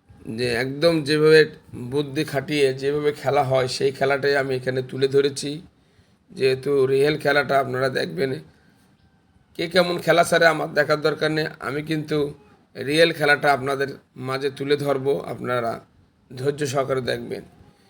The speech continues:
কে ভালো খেললো, কে খারাপ খেললো, আপনাদের পরিচয়, এম, প-, তাদের পরিচয় কিন্তু আপনাদের মাধ্যমেই পাবে।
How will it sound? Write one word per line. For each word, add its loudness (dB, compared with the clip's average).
কে 0
ভালো -4
খেললো, 2
কে -2
খারাপ 0
খেললো, 2
আপনাদের 0
পরিচয়, 0
এম, -4
প-, 0
তাদের -2
পরিচয় 0
কিন্তু -4
আপনাদের -2
মাধ্যমেই -2
পাবে। -2